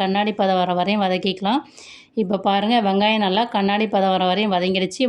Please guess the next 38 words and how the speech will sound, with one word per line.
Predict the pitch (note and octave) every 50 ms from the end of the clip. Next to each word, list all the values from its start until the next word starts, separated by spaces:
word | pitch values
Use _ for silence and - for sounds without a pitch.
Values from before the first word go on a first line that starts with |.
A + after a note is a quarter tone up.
| G#3
வதங்கின | G3 F#3+ G3+ G#3+ G#3+ G#3+ G#3 -
பிறகு | G3 G3+ G#3+ A#3 A#3+ G#3+
ஒரு | G3+ G3+ G#3 G#3 -
கப் | A#3 A#3 - G3
அளவுக்கு | F#3+ F#3+ F#3+ F#3+ - A3+ - F#3+
தக்காளி | F3+ - - G#3 G3+ G#3 G#3 G#3
கட் | F3+ F3+ -
பண்ணி | F#3+ F#3+ F#3+ F#3
வச்சிருக்கேன். | F3+ F#3 - F#3 F3+ - B3 A#3 G#3+
அந்த | G3+ G3 F#3 -
தக்காளியில | F#3+ F#3 - - G#3 G3+ G3+ G3+ G#3+ A3+ A3+ A3
கொஞ்சமா | G3+ G3+ G#3 G3+ G#3+ G#3 G#3+ G#3 G3
வச்சுட்டு | F#3+ - G#3 - A#3 A3+ G#3+
மீதி | G#3 G3+ G3 F#3 F#3
எல்லா | F#3+ F#3+ G3 G3 G3+
தக்காளியும் | F#3+ F#3+ - G3+ G3 F#3+ G3 A3+ C#4+ D#4 - - - - - - - - - - _ _ - G3+
ஆட் | G3+ G3 G3 A#3+
பண்ணிக்கிறேங்க. | G#3 G3+ G3 F3+ F#3+ F3+ F3+ G3+ A#3 A#3 G3+ G3
ஆட் | G3+ F#3 -
பண்ணிட்டு | G#3+ G3 G3 G3 A3+ B3 B3 G#3+
தக்காளி | G3 F#3+ - G#3+ G#3 G#3+ G3+ G3
நல்லா | F#3 G3+ G#3+ G#3 G3
நைஸா | F#3 G3 G3 F#3+ - - A3 G3+ F#3+
வதங்கட்டும். | F3+ F#3 F#3+ F#3+ F3+ E3 A#3 B3 A#3+
ஒரு | G#3 F#3+ F3+ F#3
ரெண்டுலேருந்து | F#3 F#3+ F#3+ F3+ F#3 G3 G3 A3 G#3 G3 F#3+
மூணு | F#3+ F#3+ F#3 F#3
நிமிஷம் | F#3 F3 - A3 G#3 F#3+
நல்லா | F3+ G3 G3+ F#3+ F3+
வதக்கிக்கலாங்க. | F3 F#3+ F#3 - G3+ - - F#3 F3 E3+ F3 G#3 C#4 D#4 D#4 - - - - - - - - - _ _
இப்ப | - G3+ G3 G3 -
பாருங்க | G#3 G3+ G3+ G3+ G3+ A3+ A#3+ G#3
வெங்காயம், | G3 G3 G3 G3+ G3+ G3+ G3+ G#3 G#3+ G3+
தக்காளி, | G#3 F#3 - - G3+ F#3+ G3 G#3 G#3 G3+
இஞ்சி, | G3 G3 G3 G#3 G#3+ G#3
பூண்டு | - G3 G3 G3 G3 G#3+ G3
எல்லாமே | F3+ F#3 F#3 F#3+ G#3 G#3+ G3
நல்லா | F3+ F3+ G3